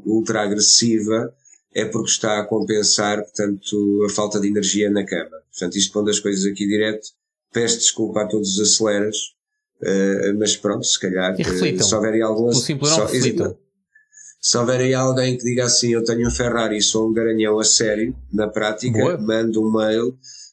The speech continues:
Speaker 1: e, e eu fa-, farei, eh,
Speaker 2: Calma.
Speaker 1: cinquenta fle-,
Speaker 2: Com
Speaker 1: cinquenta
Speaker 2: vídeos, tem que ter
Speaker 1: flexões.
Speaker 2: com vídeos do carro e com vídeos do, do, do seu desempenho sexual.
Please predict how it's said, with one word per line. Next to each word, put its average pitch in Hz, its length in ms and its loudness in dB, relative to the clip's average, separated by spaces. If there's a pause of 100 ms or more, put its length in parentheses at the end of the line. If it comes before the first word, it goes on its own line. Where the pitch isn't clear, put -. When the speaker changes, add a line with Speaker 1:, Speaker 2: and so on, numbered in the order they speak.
(120)
Speaker 1:
e, 110 480 2
e 113 40 4
eu 113 140 2
fa-, 110 400 0
farei, 104 640 0
eh, 104 520 2
Speaker 2:
Calma. 120 240 0
Speaker 1:
cinquenta 117 640 0
fle-, 110 200 -4
Speaker 2:
Com 131 280 -2
Speaker 1:
cinquenta - 0 -
Speaker 2:
vídeos, 131 260 2
tem 123 80 2
que 117 400 -2
ter - 80 2
Speaker 1:
flexões. 98 260 0
Speaker 2:
com 120 200 -2
vídeos 135 360 -2
do 117 120 -2
carro 143 480 -4
e 175 100 -4
com 143 240 -2
vídeos 147 500 -2
do, 139 420 0
do, 131 360 -2
do 123 120 -4
seu 143 180 -4
desempenho 127 420 -4
sexual. 117 680 -6